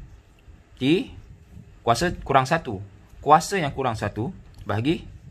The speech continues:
empat. Jadi kalau kita ringkaskan, uh, kalau kita ringkaskan, saya ringkaskan kat sini. Dua bagi empat tinggal satu per dua. Macam tu. Kita ringkaskan. Okey. And then kalau A,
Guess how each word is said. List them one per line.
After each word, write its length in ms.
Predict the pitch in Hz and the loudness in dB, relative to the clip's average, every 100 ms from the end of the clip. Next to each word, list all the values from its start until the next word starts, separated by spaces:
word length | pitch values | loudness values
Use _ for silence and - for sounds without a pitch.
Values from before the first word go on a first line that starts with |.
| - | -8
empat. 480 | 120 123 107 - - | -2 4 2 2 -6
Jadi 160 | 117 | -2
kalau 140 | 135 131 | 0 -2
kita 160 | - 127 | -2 -2
ringkaskan, 560 | 123 180 180 139 - - - - - - - - - - - 107 | 0 0 4 2 2 -6 -18 -20 -20 -20 -20 -20 -20 -18 0 6
uh, 160 | 117 | 6
kalau 160 | 117 123 | 6 -2
kita 160 | 127 | -2
ringkaskan, 400 | 131 127 143 143 | -4 -2 -2 -2
saya 80 | 135 | -2
ringkaskan 320 | 123 123 117 | -2 -2 -2
kat 80 | 90 | -2
sini. 240 | 131 190 - - - - - | -2 -4 -6 -18 -20 -14 0
Dua 160 | 131 | 2
bagi 160 | 127 135 | 2 0
empat 320 | 143 190 - | 2 2 2
tinggal 320 | 127 202 294 - - - - - - - | 2 2 2 -12 -18 -20 -20 -20 -18 -16
satu 480 | - 117 113 147 143 | -4 -2 -2 -2 -2
per 320 | 156 185 302 - - - - - - | 2 2 0 -12 -20 -20 -20 -20 -6
dua. 240 | 95 85 85 - - | -2 -2 -6 -20 -10
Macam 240 | 101 87 | -8 -8
tu. 20 | - - - - | -14 -18 -18 -14
Kita 160 | 101 107 | -8 -2
ringkaskan. 400 | 104 101 - 82 - - - - - - - - - | -2 -2 -6 -10 -10 -20 -20 -20 -20 -20 -18 -10 -2
Okey. 240 | 87 58 - - - - | -2 -2 -12 -20 -8 2
And 160 | 147 208 | 4 4
then 240 | 226 208 | 2 2
kalau 160 | 147 | 2
A, 120 | - | 2